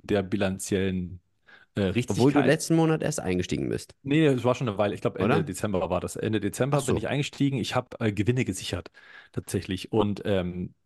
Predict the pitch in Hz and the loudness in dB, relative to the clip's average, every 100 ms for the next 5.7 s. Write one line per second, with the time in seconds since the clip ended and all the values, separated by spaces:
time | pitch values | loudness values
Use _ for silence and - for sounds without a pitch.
0 | - - 101 - - - - 113 110 139 | -8 -6 -6 -4 -4 -2 0 2 2 2
1 | - - _ _ _ _ _ - 143 127 | -2 -8 _ _ _ _ _ 0 0 2
2 | 107 143 123 104 101 165 190 - _ _ | 2 2 2 0 0 0 -2 -6 _ _
3 | - 110 95 101 - 127 185 - - 120 | -4 -2 -2 -4 0 0 0 -6 -6 -2
4 | 123 - 156 113 101 113 117 104 92 95 | 0 0 0 0 0 0 0 -2 -4 -2
5 | 95 151 147 147 - 160 180 | 0 0 0 -6 -2 0 0